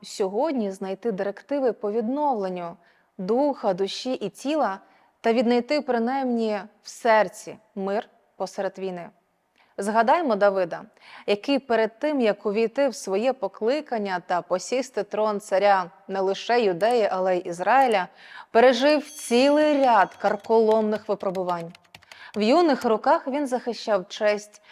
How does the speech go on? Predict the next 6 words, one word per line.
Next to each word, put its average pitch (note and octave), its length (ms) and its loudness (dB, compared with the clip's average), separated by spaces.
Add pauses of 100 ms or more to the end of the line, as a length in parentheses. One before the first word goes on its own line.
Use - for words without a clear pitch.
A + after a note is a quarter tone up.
(100)
свого A#3+ 420 2
народу A#3+ 360 4
у F3 40 2
двобої F3+ 440 0
з E3+ 120 -10
велетнем. G#3 680 -2